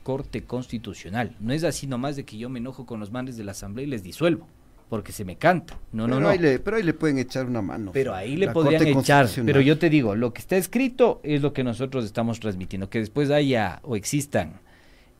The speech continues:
Speaker 1: eh, trafacías, ya es otra cosa.
Speaker 2: Exactamente.
Speaker 1: Es otra cosa.
Speaker 2: Bueno, se nos ha acabado el tiempo, mi muchacho, tenemos que despedirnos.
Speaker 1: Bueno, mi querido Ruguitas, así las cosas, ¿Lazo tiene o no tiene las horas contadas? Confirmen para confirmar.
Speaker 2: Habrá que ver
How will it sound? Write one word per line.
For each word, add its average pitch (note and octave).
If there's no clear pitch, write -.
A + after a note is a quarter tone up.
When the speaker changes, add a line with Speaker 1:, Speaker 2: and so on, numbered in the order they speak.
Speaker 1:
eh, G2+
trafacías, D3
ya A2+
es G#2+
otra B2
cosa. -
Speaker 2:
Exactamente. F#2+
Speaker 1:
Es G2+
otra A#2
cosa. -
Speaker 2:
Bueno, A3+
se G3
nos G3
ha -
acabado G#3
el F#3
tiempo, F#3
mi D3+
muchacho, F#3+
tenemos F3
que F3
despedirnos. D#3
Speaker 1:
Bueno, D#4+
mi C#4+
querido C#4
Ruguitas, A3+
así G#3
las A#3
cosas, A#3
¿Lazo F#3
tiene B3+
o A#3
no F#3+
tiene G3+
las E3+
horas D#3
contadas? B2
Confirmen C#3+
para A2
confirmar. A2
Speaker 2:
Habrá E3+
que F3+
ver C#3